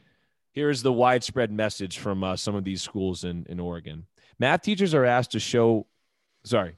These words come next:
math teachers ask students to show work so that the teachers know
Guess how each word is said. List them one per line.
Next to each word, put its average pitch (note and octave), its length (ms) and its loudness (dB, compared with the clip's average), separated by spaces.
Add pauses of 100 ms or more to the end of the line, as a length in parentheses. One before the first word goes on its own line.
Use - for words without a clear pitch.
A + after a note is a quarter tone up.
math C3+ 200 2
teachers D3 280 -2
ask A#2+ 280 -2
students F#3 380 -2
to B2+ 60 -6
show A#2 260 2
work G2 300 0
so G#2 120 -8
that G2+ 180 -6
the F#2+ 60 -18
teachers D#3 440 -10
know G2+ 340 -4